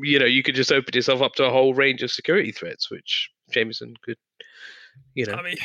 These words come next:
Speaker 1: talk about.
Speaker 2: picking up on your point, though, um,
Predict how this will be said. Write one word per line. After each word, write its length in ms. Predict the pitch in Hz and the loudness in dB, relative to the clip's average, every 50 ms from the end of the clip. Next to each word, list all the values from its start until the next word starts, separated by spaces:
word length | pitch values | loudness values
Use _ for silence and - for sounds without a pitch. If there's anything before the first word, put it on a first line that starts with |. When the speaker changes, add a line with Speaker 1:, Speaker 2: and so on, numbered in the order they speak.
| - - | -8 -8
Speaker 1:
talk 180 | - 170 - | -10 -10 -2
about. 40 | - | 0
Speaker 2:
picking 280 | - 226 - 220 202 180 | 0 0 2 2 0 0
up 100 | 151 - | 0 0
on 100 | 170 156 | 0 2
your 120 | 156 151 | 0 0
point, 320 | 151 - - 196 180 123 113 | 0 0 -2 -2 -2 -2 -6
though, 200 | - - 131 139 _ _ _ _ _ _ _ _ _ _ _ _ _ _ _ _ _ _ _ | -12 -18 -18 -20 _ _ _ _ _ _ _ _ _ _ _ _ _ _ _ _ _ _ _
um, 380 | - 139 139 135 131 131 123 120 | 0 0 2 2 0 0 -2 -6